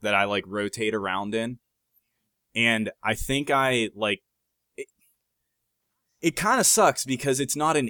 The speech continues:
in-game save feature. I don't know if you guys remember, but on P S three, it always takes you outside of the game to show you save files pretty much. Or it's common. It's not always. It's common. It, it, it'll take you back to the P S three dashboard save.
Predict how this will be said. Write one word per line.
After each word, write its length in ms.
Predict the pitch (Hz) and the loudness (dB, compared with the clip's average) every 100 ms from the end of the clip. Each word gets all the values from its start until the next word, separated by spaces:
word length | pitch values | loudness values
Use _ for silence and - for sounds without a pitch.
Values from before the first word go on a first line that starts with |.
| - | -2
in-game 560 | 127 143 135 139 139 | -2 -2 0 0 -2
save 320 | 139 139 135 131 | -2 -2 -2 -4
feature. 400 | 143 139 139 123 | -6 -6 -2 0
I 60 | |
don't 120 | 131 135 | 0 -2
know 120 | 139 | -4
if 80 | 123 | -4
you 100 | 127 | -2
guys 300 | 120 113 107 | -2 -2 -6
remember, 440 | 113 110 113 104 98 | -4 -2 -2 -2 -4
but 140 | 104 | -2
on 140 | 107 | -4
P 240 | 98 131 156 | -6 -2 -2
S 160 | 139 | -2
three, 280 | - 120 117 | -6 -6 -4
it 60 | 98 | -2
always 300 | 107 117 120 | 0 0 0
takes 340 | - 135 127 113 | -2 -2 -2 -4
you 100 | 101 - | -8 2
outside 580 | 107 113 - - 98 113 | 2 4 0 0 2 0
of 140 | 107 | -2
the 80 | 101 | -6
game 400 | 95 92 98 107 - | -4 -4 -4 -8 -12
to 100 | 107 | -10
show 160 | - 107 | -4 -4
you 140 | 101 | -4
save 340 | 98 - 90 92 | -4 -4 -4 -4
files 400 | 104 101 107 110 | -2 0 -2 -4
pretty 200 | - 113 | -8 -6
much. 300 | 110 110 - | -6 -8 -2
Or 120 | 147 | 2
it's 140 | 143 - | 4 2
common. 420 | 143 123 90 73 | 0 0 -2 -8
It's 120 | - | -4
not 160 | 139 120 | 0 2
always. 480 | 90 78 73 - - - | 0 -2 -10 -16 -16 -12
It's 140 | 104 | -10
common. 380 | - 127 104 95 | -4 0 0 0
It, 120 | 107 117 | -2 0
it, 160 | 117 - | 0 0
it'll 180 | 127 | -2
take 240 | 120 135 135 | 0 -4 -4
you 100 | 120 | -2
back 300 | 104 117 - | 0 0 -2
to 80 | 120 | -10
the 80 | 98 | -8
P 220 | 117 110 | -4 -2
S 140 | 107 | -2
three 280 | - 101 104 | -8 -8 -6
dashboard 680 | 101 95 107 - 113 117 113 | -4 -2 -4 -4 -4 -4 -4
save. 400 | 123 120 127 | -4 -2 -4